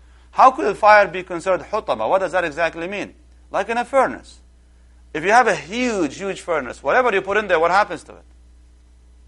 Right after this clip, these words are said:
It gets destroyed, right? You put fire, you put wood, what happens there to the fi-, to the wood?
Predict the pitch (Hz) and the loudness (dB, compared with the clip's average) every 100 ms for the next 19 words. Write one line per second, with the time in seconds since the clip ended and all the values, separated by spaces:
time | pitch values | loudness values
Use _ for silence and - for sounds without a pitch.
0 | - - 139 139 151 151 - 247 202 113 | -20 -14 -12 -8 -6 -8 -4 0 0 2
1 | 147 220 - _ - - - - 151 151 | 2 2 -4 _ -20 -20 -20 -12 -10 -6
2 | 175 - 226 196 139 156 160 185 156 208 | -8 2 8 10 8 4 -4 -4 0 -2
3 | 127 160 175 190 180 131 120 - 113 147 | 0 0 4 4 2 -8 -10 -10 -12 -10
4 | 147 165 - 147 160 147 | -8 -8 -8 -6 -4 -4